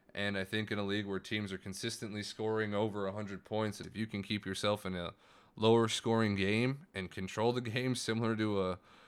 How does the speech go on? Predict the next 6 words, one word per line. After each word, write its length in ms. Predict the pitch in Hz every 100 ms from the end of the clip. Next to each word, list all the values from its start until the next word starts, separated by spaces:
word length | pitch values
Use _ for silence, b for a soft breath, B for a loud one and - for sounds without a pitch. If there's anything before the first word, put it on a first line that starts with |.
| B
football 500 | - 127 127 135 135
team 460 | - 123 135 143 123 -
with 360 | 101 104 98 -
a 440 | 98 101 98 95 95 90
running 360 | 104 123 135
offense, 680 | 139 143 - 156 170 - -